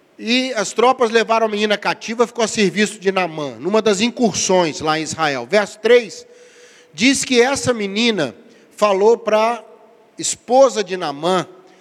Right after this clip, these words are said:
se ele conhecesse um profeta que tem lá em Israel, ele ficaria livre desse mal, dessa lepra. Naamã fica curioso com isso e,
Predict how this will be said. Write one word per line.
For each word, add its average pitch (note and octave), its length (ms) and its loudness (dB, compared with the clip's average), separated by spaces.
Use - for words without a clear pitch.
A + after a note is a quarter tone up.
se - 200 -4
ele B3+ 300 4
conhecesse A3 880 0
um D#3 80 -8
profeta G#3 680 0
que G#3 140 -12
tem F#3 220 -2
lá F3 220 -4
em G#3+ 60 -6
Israel, C3+ 600 -6
ele F3 200 0
ficaria D#3+ 500 -2
livre C#3+ 580 -2
desse C3+ 300 -2
mal, G#2 280 -14
dessa B2 260 -6
lepra. G#2+ 340 -12
Naamã C4 320 2
fica C4 300 -2
curioso F3 580 0
com D3 140 -10
isso E3+ 400 -4
e, F#3 560 0